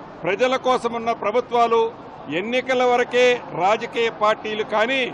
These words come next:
విపత్తు వచ్చినప్పుడు రాజకీయ పార్టీలకు అతీతంగా కేంద్ర ప్రభుత్వ సహకారము, సహాయము ఈ రాష్ట్ర ప్రభుత్వం తప్పకుండా ఆశించుద్ది, ఆశించుద్ది. దానికి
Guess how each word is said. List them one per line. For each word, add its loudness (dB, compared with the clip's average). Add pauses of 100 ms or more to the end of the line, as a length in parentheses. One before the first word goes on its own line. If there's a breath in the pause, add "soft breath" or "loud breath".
(440)
విపత్తు -2 (120)
వచ్చినప్పుడు 2 (380)
రాజకీయ 0 (120)
పార్టీలకు -2
అతీతంగా 0 (580)
కేంద్ర 0 (120)
ప్రభుత్వ -4 (120)
సహకారము, 0 (120)
సహాయము 2 (480)
ఈ 2 (160)
రాష్ట్ర 2 (100)
ప్రభుత్వం -2 (300)
తప్పకుండా 0 (140)
ఆశించుద్ది, -4 (140)
ఆశించుద్ది. -6 (440)
దానికి 0